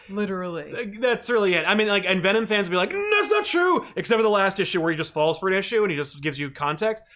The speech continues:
Speaker 2: But, like, literally, if you're like, "No, I don't wanna read Venom," just read Absolute Carnage. It's a fun event from Donny Cates and Ryan Stegman where, like, Carnage is the bad guy and he's like, "I'm gonna bring Null in." And everyone's like, "No, you're not." King in Black is like,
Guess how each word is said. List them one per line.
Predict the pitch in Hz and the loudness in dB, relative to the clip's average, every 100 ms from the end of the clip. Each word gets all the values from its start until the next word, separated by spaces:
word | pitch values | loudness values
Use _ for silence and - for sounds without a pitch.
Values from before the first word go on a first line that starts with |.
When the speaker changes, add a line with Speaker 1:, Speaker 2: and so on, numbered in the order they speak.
| _ | _
Speaker 2:
But, | 214 | 0
like, | 202 147 | 0 -2
literally, | 143 196 202 196 196 196 170 | 0 2 4 4 2 2 -2
if | 151 | -2
you're | 185 196 | 0 2
like, | 165 127 | 2 0
"No, | 151 175 139 104 | 0 2 2 0
I | |
don't | 180 | 0
wanna | 190 170 | 0 0
read | 190 | 0
Venom," | 156 139 98 - _ _ _ 185 | 0 -2 -4 -16 _ _ _ -8
just | 180 | -4
read | 208 | 0
Absolute | 202 202 214 | 0 0 -2
Carnage. | 175 170 170 165 | 2 2 2 0
It's | 143 | -8
a | - | -6
fun | 170 175 | 0 0
event | 156 165 165 156 | 2 0 0 -8
from | 165 165 | -6 -2
Donny | 156 160 | 0 0
Cates | 160 156 165 | -2 -4 -2
and | |
Ryan | 156 156 | -4 -4
Stegman | - 147 151 151 - _ _ | -2 -2 -2 -6 -12 _ _
where, | 156 165 | 0 2
like, | 165 165 - | 0 -2 -12
Carnage | - 175 190 | 0 2 2
is | 147 | 0
the | 143 | 2
bad | 143 135 | 2 2
guy | 143 147 156 - _ - | 2 2 0 -6 _ -10
and | 147 | -6
he's | 143 | -2
like, | 151 - | -2 -2
"I'm | 226 | -2
gonna | 330 202 | 0 2
bring | 226 269 | 2 2
Null | 302 277 | 4 4
in." | 190 | 2
And | 151 - _ - | -2 -10 _ -8
everyone's | 156 180 185 | -4 -2 -4
like, | 156 | 0
"No, | 214 | 2
you're | 330 240 | 2 4
not." | 214 247 233 - _ _ _ _ _ _ _ _ | 4 2 -2 -14 _ _ _ _ _ _ _ _
King | - 202 | -2 0
in | |
Black | 208 196 185 | 2 2 2
is | 165 | 0
like, | 160 160 | 0 0